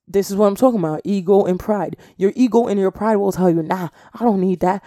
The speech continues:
I'm doing good. I don't need to be taking that from you." <laughs> Nah, push all that shit to the side. Ego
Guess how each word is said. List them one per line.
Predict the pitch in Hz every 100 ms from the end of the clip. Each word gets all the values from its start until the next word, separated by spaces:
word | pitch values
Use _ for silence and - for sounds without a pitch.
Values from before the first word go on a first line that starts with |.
| -
I'm | 226 226
doing | 240 214
good. | 175 214 208 - - -
I |
don't | 262
need | 247 202
to |
be | 170
taking | - 170 170
that | 165
from | - 170 175
you." | 214 226 _
<laughs> | _
Nah, | 254 254 - 208 165 147 _ _ _
push | - 262 277
all | 294
that | 294 285 254
shit | 285
to | 262
the | 262
side. | - 220 233 165 160 _ _ _ -
Ego | 247 226 247 247